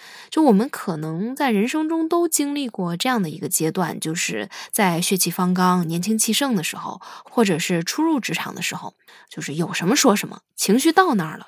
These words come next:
就会去说一些很硬的话。但是可能只有当我们因为这个在工作里面碰了一些钉子，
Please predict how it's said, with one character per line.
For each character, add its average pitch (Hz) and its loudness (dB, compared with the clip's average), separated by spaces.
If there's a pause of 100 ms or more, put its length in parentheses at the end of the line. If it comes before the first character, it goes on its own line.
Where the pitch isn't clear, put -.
就 196 -2
会 185 4
去 165 -4
说 180 -2
一 180 0
些 175 -2
很 151 -6
硬 202 4
的 151 -2
话。 - -10 (800)
但 320 4
是 330 2
可 - -2
能 185 2
只 - -2
有 285 2
当 254 0
我 214 0
们 160 -2
因 247 2
为 294 2
这 233 0
个 160 -4
在 180 -2
工 226 -2
作 247 0
里 185 0
面 - -10
碰 226 -2
了 202 4
一 180 4
些 208 0
钉 269 -2
子， - -6